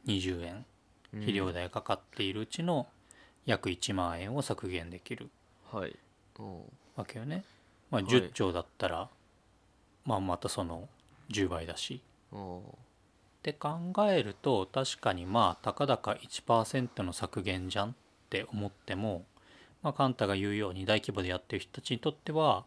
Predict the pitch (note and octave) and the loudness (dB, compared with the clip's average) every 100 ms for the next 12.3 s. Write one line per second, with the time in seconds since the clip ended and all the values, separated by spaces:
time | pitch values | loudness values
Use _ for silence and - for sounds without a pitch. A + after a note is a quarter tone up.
0 | - - G2+ F#2+ F#2 - G#2+ F2 - - | -8 -2 0 0 -2 -2 -2 -2 -2 0
1 | F2+ - F#2+ - F2+ F#2 F#2 F2 B2 G#2 | 0 0 -4 -4 -6 -4 -6 -6 -6 -6
2 | - A#2+ A2 G2 _ _ - A#2 G2+ F#2 | -2 2 2 0 _ _ -12 -6 -4 -6
3 | - - _ _ _ _ _ _ - _ | -10 -20 _ _ _ _ _ _ -20 _
4 | - C3+ G#2+ F2+ F2+ - _ _ _ _ | -6 -2 -2 -2 -8 -16 _ _ _ _
5 | _ _ _ _ _ - D3+ - E3 F3 | _ _ _ _ _ -2 0 2 0 0
6 | - G3 G3 C3 G2+ F#2+ G2+ F2+ - C3 | 2 4 4 2 2 4 4 4 2 2
7 | A2+ A#2 C3 A#2+ B2 A#2+ A#2 - C#3 A#2+ | 2 2 2 2 2 2 -2 -4 -2 0
8 | A#2 G#2 F#2 F#2+ - - _ _ _ - | 0 0 0 -2 -6 -16 _ _ _ -20
9 | - - G#2+ F#2+ F#2 F2+ F2 A2 - A2 | -14 -6 -2 -2 -2 -4 -4 -2 2 4
10 | F#2+ - - - A#2 G2+ G#2+ G#2 A2+ F#2+ | 4 0 -8 -2 0 2 2 2 0 -2
11 | - - G#2+ B2 B2+ A2 - - D#3+ D#3 | -2 -2 0 2 2 0 -4 -6 -4 -2
12 | F3 D3 G2 | 2 4 2